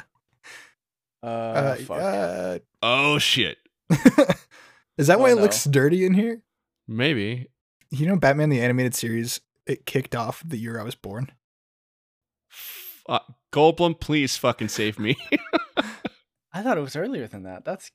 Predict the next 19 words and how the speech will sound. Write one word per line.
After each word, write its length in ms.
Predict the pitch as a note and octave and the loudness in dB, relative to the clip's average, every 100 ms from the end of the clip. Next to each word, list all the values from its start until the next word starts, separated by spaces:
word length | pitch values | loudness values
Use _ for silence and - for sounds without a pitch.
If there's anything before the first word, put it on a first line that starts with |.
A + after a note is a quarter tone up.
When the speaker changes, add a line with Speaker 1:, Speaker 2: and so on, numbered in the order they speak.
| _ | _
Speaker 1:
kind 140 | C3+ | -10
of 220 | A#2+ G#2+ - | -8 -8 -12
interesting. 540 | A#2 A#2 A2+ D3 A3 _ _ _ _ - | -14 -14 -14 -12 -12 _ _ _ _ 0
Speaker 2:
And 120 | C3 | 4
I 40 | |
still 320 | C3 - C#3+ D3 | 4 4 6 6
caught 200 | D3 A#2 | 6 4
a 40 | |
lot 260 | A2+ A2+ A#2 | 2 0 0
of 60 | |
that 160 | A2 A2+ | 0 -4
show. 280 | B2 A2 - _ _ _ | -4 -6 -12 _ _ _
Like, 120 | - | -6
I, 120 | C#3 A2 | -6 -4
I 200 | A2+ A#2 | -4 -4
loved 300 | A2+ B2 A#2+ | -4 -4 -6
that 160 | A2+ | -10
show. 240 | - G#2+ A2+ | -10 -10 -10
Yeah. 220 | - B2 | -10 -10